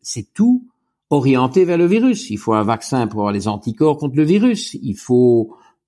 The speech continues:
peut-être trouver un médicament. Alors, il y en a certains que, euh, d'aucuns apprécient, que d'autres rejettent. Bon, alors là, euh, bonjour les, les conflits d'intérêts, les machins. Mais de nouveau, tout ça, c'est des traitements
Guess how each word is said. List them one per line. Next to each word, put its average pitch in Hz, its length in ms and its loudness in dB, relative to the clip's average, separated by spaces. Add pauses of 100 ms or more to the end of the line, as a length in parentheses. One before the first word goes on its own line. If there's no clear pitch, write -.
peut-être 113 320 -8
trouver 127 380 0
un 120 80 2
médicament. 120 840 2
Alors, 104 140 -2
il 101 40 -6
y - 40 -6
en - 20 -6
a 104 80 -4
certains 117 480 -2
que, 104 460 0 (500)
euh, 98 400 -2
d'aucuns 107 460 -2
apprécient, 104 680 0
que 107 100 -4
d'autres 107 480 0
rejettent. 98 580 -2
Bon, 95 160 -8
alors - 240 -10
là, 98 280 -4 (100)
euh, - 120 -16
bonjour 107 600 -6
les, 101 640 -12
les - 100 -20
conflits - 400 -14
d'intérêts, 107 640 -10
les - 60 -20
machins. 160 520 -4 (600)
Mais 143 200 -2
de 139 120 2
nouveau, 120 340 0
tout - 260 -8
ça, 196 240 0
c'est 139 220 -6
des 110 120 -2
traitements 160 580 -2